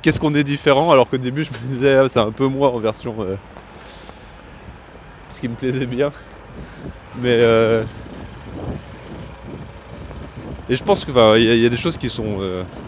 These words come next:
c'est dans le film, quoi, c'est pas, euh, excusez-moi. Euh, ce que je raconte, c'est, il y a beaucoup de choses qui sont dans le film, hein, comme on dit, euh,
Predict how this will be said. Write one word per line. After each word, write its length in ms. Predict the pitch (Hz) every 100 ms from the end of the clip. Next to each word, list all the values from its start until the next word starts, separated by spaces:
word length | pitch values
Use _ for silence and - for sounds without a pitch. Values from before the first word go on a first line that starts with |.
| - - - - - - - - - - - -
c'est 120 | - 131
dans 120 | 135
le 60 |
film, 260 | 139 170 156
quoi, 140 | 131
c'est 140 | 107 120
pas, 200 | 120 113
euh, 260 | 113 104 98 - - - - - - - - - - - - - - - -
excusez-moi. 460 | 113 107 104 110 - - - - - - - - - - - - - - - - - - - - - - - - - - - - - - - - - - - - - - - - - - - - - - - -
Euh, 100 | 113
ce 80 | 110
que 80 | 135
je 80 | 123
raconte, 280 | 120 147 143
c'est, 140 | 123
il 100 | 110
y 60 | 104
a 40 |
beaucoup 200 | 104 117
de 60 | 110
choses 140 | 117
qui 60 | 120
sont 80 |
dans 100 | 107
le 40 | 117
film, 220 | 156 131
hein, 60 | 104
comme 120 | 101
on 80 | 104
dit, 260 | 101 113 113
euh, 180 | 92